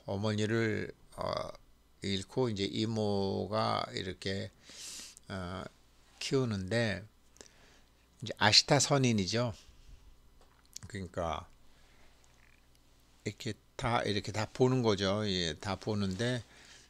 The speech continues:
이 아이는 커서 부처가 될 것이다.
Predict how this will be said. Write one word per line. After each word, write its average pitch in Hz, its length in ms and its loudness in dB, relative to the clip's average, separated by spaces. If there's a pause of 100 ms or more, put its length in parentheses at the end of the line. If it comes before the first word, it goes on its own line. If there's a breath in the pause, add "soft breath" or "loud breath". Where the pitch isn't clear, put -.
(140)
이 113 160 6
아이는 104 480 4
커서 101 680 0 (200)
부처가 110 460 2
될 110 160 0
것이다. 82 920 -4